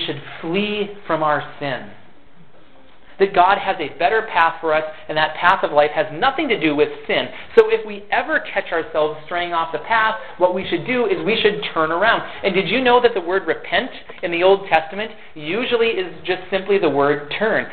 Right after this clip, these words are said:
I looked this up in my translation of the Bible, and almost every time the Old Testament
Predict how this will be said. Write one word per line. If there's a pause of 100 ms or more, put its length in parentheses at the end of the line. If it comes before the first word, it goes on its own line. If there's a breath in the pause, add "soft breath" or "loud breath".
(140 loud breath)
I
looked
this
up
in
my
translation
of
the
Bible,
and
almost
every
time
the
Old
Testament